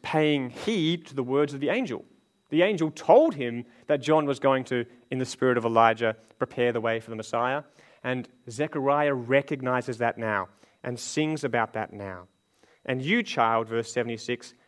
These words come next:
"will be called the prophet of the Most High, for you will go before the Lord to prepare his ways." Prophet, prophet of the Most High. A prophet is a very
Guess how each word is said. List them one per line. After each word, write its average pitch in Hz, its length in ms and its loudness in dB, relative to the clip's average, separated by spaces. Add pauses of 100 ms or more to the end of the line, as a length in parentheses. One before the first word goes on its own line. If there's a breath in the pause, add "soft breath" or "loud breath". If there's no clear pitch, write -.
"will 135 80 -4
be 131 100 -2
called 135 360 2
the 117 60 -4
prophet - 640 2 (220 soft breath)
of 117 120 -2
the 117 60 -6
Most 113 360 -2
High, 104 320 -6 (340)
for 120 100 -8
you 117 80 0
will 117 80 -4
go 120 340 0 (220 loud breath)
before 190 340 4
the 185 80 2
Lord 113 360 -2 (460)
to 123 100 -8
prepare 113 400 -4
his 104 220 -10
ways." 101 540 -8 (1800 soft breath)
Prophet, 226 400 6 (1200)
prophet 185 360 4
of 175 80 2
the 180 60 0
Most 180 320 4
High. 180 220 6
A - 80 6
prophet 220 360 4
is 170 120 -2
a 156 40 -4
very 185 300 0